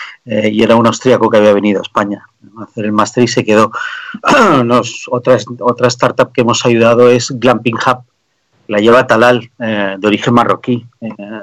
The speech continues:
bueno, a poco que rasques un poco, eh, en el mundo de las startups hay una gran influencia de, de la diversidad en los equipos de los fundadores, ¿no?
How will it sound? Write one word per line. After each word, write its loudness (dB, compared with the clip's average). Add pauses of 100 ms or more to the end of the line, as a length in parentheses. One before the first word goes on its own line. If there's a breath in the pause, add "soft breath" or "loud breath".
(380)
bueno, 0 (680)
a 0
poco 0
que -2
rasques -2
un -8
poco, -2
eh, -6
en -6
el -4
mundo 2
de 0
las 0
startups -4
hay 2
una 2
gran 2
influencia 0
de, -6 (500)
de 0
la 2
diversidad 0
en 2
los -2
equipos -2
de 2
los 0
fundadores, -4
¿no? -20